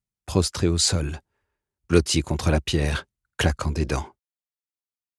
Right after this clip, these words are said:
Alors que Vincent progresse lentement, il lui semble que la bête recule d'autant.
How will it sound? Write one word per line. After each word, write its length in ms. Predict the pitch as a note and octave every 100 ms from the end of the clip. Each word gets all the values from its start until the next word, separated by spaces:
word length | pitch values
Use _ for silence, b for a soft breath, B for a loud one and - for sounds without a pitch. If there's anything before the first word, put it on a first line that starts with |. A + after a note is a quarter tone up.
| _
Alors 320 | E2 E2 F2 -
que 120 | -
Vincent 500 | D#2 E2 E2 - F2+
progresse 640 | F2 - D2 D2 D2+ - -
lentement, 500 | D#2+ D#2 - E2+ F#2 _ _ _ _ _ _ _ _ -
il 180 | E2 D2+
lui 140 | E2
semble 500 | - A2+ G#2+ D2 D2
que 160 | - D2+
la 120 | D#2
bête 340 | F2 F#2 -
recule 640 | - E2 - - F2+ D#2+
d'autant. 580 | D2 D2 - D#2 D2 C2+